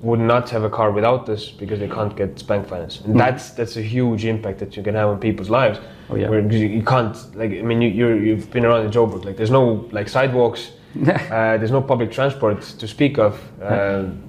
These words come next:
Speaker 1: if you don't have a personal car, you basically, you can't, you can't move around.
Speaker 2: No, you can walk if you want, but it's also not, uh, not the best idea, maybe.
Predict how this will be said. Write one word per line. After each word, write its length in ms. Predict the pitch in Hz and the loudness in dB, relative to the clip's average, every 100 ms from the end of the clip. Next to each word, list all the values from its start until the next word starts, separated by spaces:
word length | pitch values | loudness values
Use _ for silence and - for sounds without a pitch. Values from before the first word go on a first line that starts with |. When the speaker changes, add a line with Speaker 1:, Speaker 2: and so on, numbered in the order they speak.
| - | -16
Speaker 1:
if 160 | - 107 | -12 -2
you 60 | 113 | 4
don't 420 | 123 131 123 101 | 4 4 0 -4
have 200 | - 110 | -6 -2
a 60 | 110 | -2
personal 400 | - 117 113 104 | -2 -2 -2 -4
car, 280 | 120 110 | 2 2
you 60 | 98 | 2
basically, 500 | 92 104 107 95 92 | 0 -2 -2 -4 -4
you 100 | 90 | -6
can't, 260 | 95 101 95 - | -4 -4 -6 -8
you 80 | 90 | -14
can't 160 | 101 107 | -4 0
move 200 | 101 98 | 0 0
around. 340 | 98 92 - - - - | 0 -2 -8 -14 -14 0
Speaker 2:
No, 120 | 113 | 2
you 120 | 110 | 2
can 180 | - 127 | 2 2
walk 180 | 123 127 | 2 0
if 100 | 110 | -4
you 80 | 104 | -6
want, 220 | 110 127 | -6 -10
but 140 | - | -16
it's 160 | 104 - | -16 -8
also 300 | 110 107 107 | -8 -4 -6
not, 160 | 104 - | -6 -10
uh, 140 | 110 110 | -12 -10
not 160 | 110 | -10
the 60 | 107 | -4
best 180 | 117 117 | -2 0
idea, 200 | 110 117 | 0 0
maybe. 260 | 107 110 | 0 -2